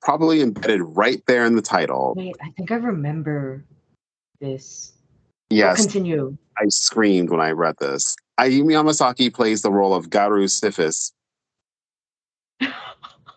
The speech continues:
Speaker 1: pushing the boulder up Shibuya one oh nine in an effort to re-, to bring those halcyon days of the early twentieth century back, but always feeling slightly off from the actual trends of the day.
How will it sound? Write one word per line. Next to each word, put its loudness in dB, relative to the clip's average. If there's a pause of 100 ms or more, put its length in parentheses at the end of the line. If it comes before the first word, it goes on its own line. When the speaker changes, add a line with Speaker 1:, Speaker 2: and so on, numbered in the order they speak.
(960)
Speaker 1:
pushing 0
the 2
boulder 2
up 0
Shibuya 2
one 2
oh 2
nine 2
in 2
an 0
effort 0
to 0
re-, 2 (360)
to 2
bring 2
those 2
halcyon 0
days 2
of 0
the 0
early 2
twentieth 0 (120)
century 0
back, 0 (320)
but 4
always 2
feeling 2
slightly 0
off 2
from -2
the 2
actual 0
trends -2
of -4
the 0
day. -2